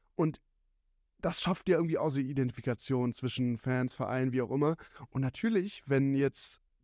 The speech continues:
der Trainer, ist ja so eine der öffentlichen Schlüsselpositionen eines Fußballvereins für Fans, wenn der jetzt zum dritten Mal da ein neuer sitzt im dritten Jahr, dann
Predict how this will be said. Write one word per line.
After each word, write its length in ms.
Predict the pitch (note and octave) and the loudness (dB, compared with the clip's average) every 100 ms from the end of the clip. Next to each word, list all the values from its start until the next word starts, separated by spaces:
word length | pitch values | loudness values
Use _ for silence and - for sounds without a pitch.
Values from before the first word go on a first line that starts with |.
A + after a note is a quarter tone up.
| _ | _
der 120 | C#3+ B2+ | -6 -4
Trainer, 600 | - G3 A#3+ C3+ B2+ D3+ | 0 2 4 2 0 -2
ist 180 | C#3+ | -2
ja 80 | C#3+ | -2
so 120 | C3+ | -2
eine 260 | - C#3 C3+ | -2 0 0
der 500 | C3 D3+ D3 B2 A2 _ - | 2 2 2 0 -6 _ -2
öffentlichen 440 | E3+ C#3+ C3+ C#3 | 0 2 2 2
Schlüsselpositionen 1300 | C3 D#3 D3 C#3+ - C3+ C3 - C3+ C3+ C#3 C3+ C3 | 0 0 2 2 0 0 0 0 2 2 4 2 0
eines 260 | G#2+ C3+ B2 | 0 -2 -2
Fußballvereins 760 | D#3 C#3+ B2+ - A#2 B2+ B2+ | -6 -4 -4 -2 -2 -2 -2
für 120 | - | -6
Fans, 480 | B2 B2+ C3 D#3 - - _ _ _ _ _ _ _ | -4 -2 0 -2 -4 -14 _ _ _ _ _ _ _
wenn 120 | - C#3 | 0 4
der 140 | F3+ | 6
jetzt 380 | A3+ - - - | 4 0 -12 -4
zum 140 | D3 | -4
dritten 300 | C3+ D#3+ F#3+ | 0 0 0
Mal 420 | D3+ C#3+ E3 D#3+ | -2 0 0 -2
da 160 | D3+ C#3+ | 0 0
ein 140 | C#3+ | 0
neuer 320 | C3+ F3 F3 B2+ | 2 4 4 2
sitzt 300 | C#3+ - C3 | -4 -2 -4
im 100 | B2 | -2
dritten 320 | C3 - C3+ | -2 -2 -2
Jahr, 340 | A#2+ B2 D3+ | -2 0 -2
dann 360 | D3+ C#3 C#3+ | 0 0 0